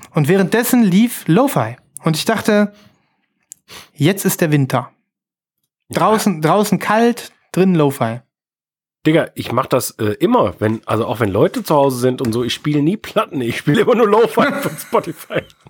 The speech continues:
Speaker 1: Was, das geht doch gar nicht. Ähm, also geht eigentlich schon, aber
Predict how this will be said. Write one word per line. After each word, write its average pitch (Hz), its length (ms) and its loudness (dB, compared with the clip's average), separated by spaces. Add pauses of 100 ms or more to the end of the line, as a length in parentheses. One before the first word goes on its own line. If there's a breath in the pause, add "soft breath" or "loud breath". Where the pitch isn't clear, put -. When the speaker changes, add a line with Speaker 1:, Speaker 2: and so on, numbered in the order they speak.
(2250 loud breath)
Speaker 1:
Was, 156 200 -2
das 156 300 0
geht 151 140 0
doch 127 120 -4
gar 160 180 0
nicht. 127 260 -2 (560 loud breath)
Ähm, 156 340 2
also 131 140 0
geht 139 140 0
eigentlich 151 200 0
schon, 131 240 0
aber 139 280 0